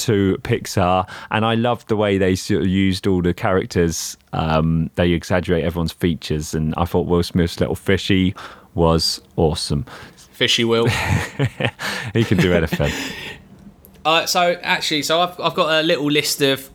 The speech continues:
Speaker 2: honourable mentions which, uh, I've been debating should, and maybe on a different day they might have ended up towards the bottom end of my list. Um, yeah, Bad Boys, I do agree with you. Uh, they, yeah, it has its time.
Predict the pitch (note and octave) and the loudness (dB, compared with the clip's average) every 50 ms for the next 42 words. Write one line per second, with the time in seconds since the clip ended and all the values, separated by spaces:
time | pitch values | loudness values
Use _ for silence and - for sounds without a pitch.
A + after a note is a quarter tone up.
0 | - _ E3+ E3+ D#3+ D#3+ D3 D3+ D3+ D3 D3 C#3+ C#3 C3+ - - - C3 B2 A#2+ | -4 _ 2 2 2 2 0 0 0 2 2 2 2 2 0 0 0 0 -2 -2
1 | A#2 A2 - - A#2+ A#2+ - - - - - - - - B2+ A#2+ A#2 A#2 - B2 | -4 -4 -2 0 0 0 0 0 -2 0 0 0 -2 0 2 2 2 2 2 2
2 | B2 B2 A#2+ A#2 - B2+ B2 A#2+ A#2+ A#2+ A#2 - - - - _ _ C#3+ C#3+ C3 | 2 2 2 2 2 0 0 0 0 -4 -8 -10 -16 -20 -20 _ _ -2 0 0
3 | C#3+ C#3+ C#3+ C3+ C#3 - C3+ B2+ B2 A#2+ A#2 - - D3+ C#3 C3+ - - - - | 2 0 0 0 -2 -2 -4 -4 -4 -2 0 0 2 2 0 -2 -4 -12 -8 -4
4 | C#3 C#3 C#3 A#2+ - D#3 E3 E3 D#3+ D3+ D3+ D3 C#3+ C3+ D3+ C#3+ - - D3 C3+ | -2 -2 -2 -4 -4 -2 0 0 2 0 0 0 0 0 -2 -2 -2 -2 -4 -4
5 | B2 - C#3 C#3 B2+ B2 A#2+ A#2+ A#2+ B2 B2 B2 B2 B2 A#2+ A2+ A#2 A#2+ A#2 A#2 | -2 0 0 2 2 2 2 2 2 0 0 0 0 0 0 0 2 0 0 0
6 | A2 A2+ A#2 A2+ - - - _ _ _ - - E3 D#3+ D#3+ D3 D3 - - - | 0 0 0 0 -2 -4 -10 _ _ _ -10 -6 -2 0 0 0 0 -4 0 2
7 | B2+ A#2+ A#2 A#2 - _ _ _ _ _ _ _ _ _ _ A2+ G2+ D#2+ G2+ F#2+ | 2 2 2 0 -4 _ _ _ _ _ _ _ _ _ _ -2 -2 0 -2 -4
8 | F#2 F2+ - - F2+ F2+ F#2 G2+ - - - - - - - - - A#2+ B2+ C3 | -4 -4 -4 -4 -2 -2 0 -2 -4 -6 -8 -14 -16 -16 -14 -2 2 2 4 4
9 | C3 - - - _ - - _ _ _ _ _ _ _ _ _ - A#2 A#2 A2 | 2 -2 -8 -14 _ -20 -20 _ _ _ _ _ _ _ _ _ -10 -6 -4 -4
10 | G2+ - C3 C#3 C#3 C#3 - C#3 C3+ C3 B2+ B2 A#2+ B2+ B2 A#2 A2+ A#2 A2 A2 | -2 -2 -2 -2 -2 -2 0 0 0 2 2 2 2 2 2 2 2 2 2 2
11 | - A#2 A2+ A#2 A#2 - - F2+ A#2+ - - _ _ - A2+ A2 A2 - - A#2 | 2 2 2 2 0 -2 -4 -4 -4 -4 -6 _ _ -2 0 0 0 -4 -4 -4
12 | B2 A2 D#2+ C3 C3+ - E3 D#3 - C#3+ - - - - - D3 C#3 C3+ C#3+ D3+ | -4 -4 -2 -2 -2 0 0 -2 -2 -4 -4 -6 -6 -4 -2 0 0 2 0 -2
13 | D#3 D3 | -4 -8